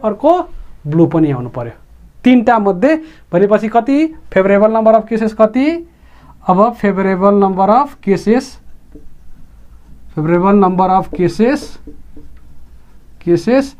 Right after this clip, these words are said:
M is equal to कति गर्न पाइयो त? टु नम्बरको लागि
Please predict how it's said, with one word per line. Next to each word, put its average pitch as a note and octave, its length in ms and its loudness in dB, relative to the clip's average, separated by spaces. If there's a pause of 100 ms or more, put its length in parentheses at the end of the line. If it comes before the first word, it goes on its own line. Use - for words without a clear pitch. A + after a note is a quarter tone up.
(200)
M F#3 380 4
is F#3+ 240 -2
equal F#3+ 320 -2
to G3+ 180 -4
कति G#3 240 0
गर्न A3 280 2
पाइयो A3+ 260 2
त? A3 80 -2
टु A3 240 0
नम्बरको A3+ 340 0
लागि G#3+ 280 2